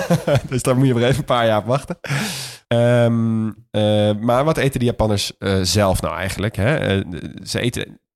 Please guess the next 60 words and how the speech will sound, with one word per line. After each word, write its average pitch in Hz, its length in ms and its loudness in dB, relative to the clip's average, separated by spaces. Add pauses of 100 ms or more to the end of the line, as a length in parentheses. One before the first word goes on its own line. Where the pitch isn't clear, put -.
(160)
echt - 180 -4
niet 101 100 -2
elke 92 160 0
dag 90 100 -4
sushi, - 280 -4
wat 85 100 -4
sommige 90 220 -2
mensen 85 220 -4
denken. 85 260 -6
Dat 90 140 -4
is 90 60 -6
echt 92 140 -6
een 90 100 -10
idioot 90 240 -4
gedrag, 92 240 -8
want 92 160 -8
sushi 104 340 -2
is 92 140 -4
echt - 220 -8
ook 117 180 0
in 107 60 -4
Japan 92 280 -2
een 87 60 -6
soort 87 180 -6
van 90 140 -4
feestmaal. 90 580 -4 (300)
Het - 100 -20
meest 113 220 0
gegeten 98 320 -4
gerecht 87 240 -6
is, - 320 -2
zoals 92 200 -6
genoemd, 82 220 -6
ramen. 107 520 -2 (160)
Eh, 95 320 0
op - 160 -12
de 104 80 -4
voet 110 180 -2
gevolgd 92 260 -4
door 98 100 -2
de 92 80 0
Japanse 92 340 -2
curry. 107 280 -2
Dus 101 200 -6
gewoon, 87 260 -2
eh, 85 160 -2
kip - 160 -4
met 87 100 -8
rijst 95 300 -2
eigenlijk. 117 400 -4 (460)
Eh, 95 240 0
yakitori, 101 640 0
spiesjes, - 560 -6
eten 104 220 -4
ze - 80 -8
veel. 90 360 -4
Op 87 120 -14
basis 90 240 -4
van 80 160 -8
dashi 98 360 -4